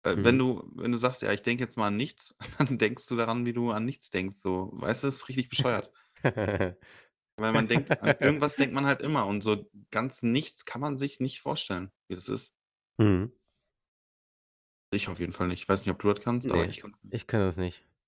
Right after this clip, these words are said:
Speaker 2: Vielleicht kann Teddy das.
Speaker 1: Weiß ich nicht.
Speaker 2: Frag
Speaker 1: Ma-,
Speaker 2: mal
Speaker 1: Main
Speaker 2: Teddy.
Speaker 1: Char-, vielleicht ist Teddy der Main Character. Es ist ja auch so 'ne Theorie, dass einer der Main Character ist und alle anderen sind halt nur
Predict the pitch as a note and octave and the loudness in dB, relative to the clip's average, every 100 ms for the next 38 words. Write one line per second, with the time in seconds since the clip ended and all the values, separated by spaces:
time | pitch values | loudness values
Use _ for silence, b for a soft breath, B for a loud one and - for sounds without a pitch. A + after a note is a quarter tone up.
0 | _ - G#2 G2+ - G2+ B2+ A#2+ F#2 F#2 | _ -4 -2 0 -2 -4 -2 0 0 -4
1 | - _ _ _ _ _ _ _ _ F#2 | -8 _ _ _ _ _ _ _ _ 0
2 | F#2 F#2 - - _ _ _ _ _ _ | 0 -2 -4 -10 _ _ _ _ _ _
3 | _ _ _ _ _ - A2 A2+ G2 A2+ | _ _ _ _ _ 0 4 4 4 2
4 | D3 B2 G#2 - B2 C3 - D3 D3 C#3+ | 2 -2 -4 -2 -4 -4 -6 -4 -2 -2
5 | C3+ C#3 C#3+ A2+ G#2 - G2 G2 _ _ | -2 -4 -4 -6 -6 -8 -10 -10 _ _
6 | _ _ - - - A#2 A#2+ A#2 A2 A#2 | _ _ -12 -10 0 2 2 0 -2 -2
7 | A2 A2 G#2+ - A2 A#2 A2 G#2 A2 B2+ | -2 -2 -2 -2 0 2 2 0 -2 -2
8 | B2 - A#2+ A#2 A#2 - G#2+ - A2 A2 | -4 -2 -2 -2 -6 -4 -2 -2 -2 -2
9 | A2 A2 A2 G#2+ G#2 G#2+ G#2 G#2 G#2 G2+ | -2 -2 -2 0 -2 -2 0 2 0 -2